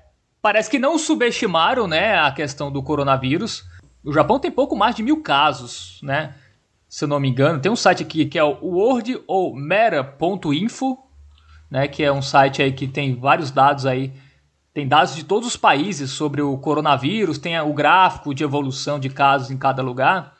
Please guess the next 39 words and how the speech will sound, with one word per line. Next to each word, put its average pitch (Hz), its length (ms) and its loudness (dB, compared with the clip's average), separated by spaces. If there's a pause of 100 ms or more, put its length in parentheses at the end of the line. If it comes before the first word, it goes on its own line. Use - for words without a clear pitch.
(400)
E 143 60 -12
os 135 100 -6
países 165 300 2
asiáticos 185 680 -2 (520)
têm 220 140 -2
muito 226 340 -2
poucos, 151 400 2
né? 139 180 0
O 147 80 -2
Japão, 165 420 2
que 247 180 -4
teoricamente 220 720 2
devia 165 180 -4
ser 160 100 -6
um 170 80 -4
país 147 320 2
que 139 400 -4 (280)
deveria 139 460 2
ter 139 580 0
muito 196 360 -4
mais 147 220 2
casos, 196 360 2
tem 226 140 -2
mil 262 240 2
casos 127 400 2
só. - 360 -8 (960)
A 131 120 2
Coreia 151 300 4
do 165 120 -2
Sul, 208 280 -2
que 175 680 0 (420)
tem 180 140 4
oito 214 320 4
mil 156 180 0
casos, 131 540 2
né? 151 200 -2
E 156 300 -4
já 170 240 4
conseguiu, 202 1000 2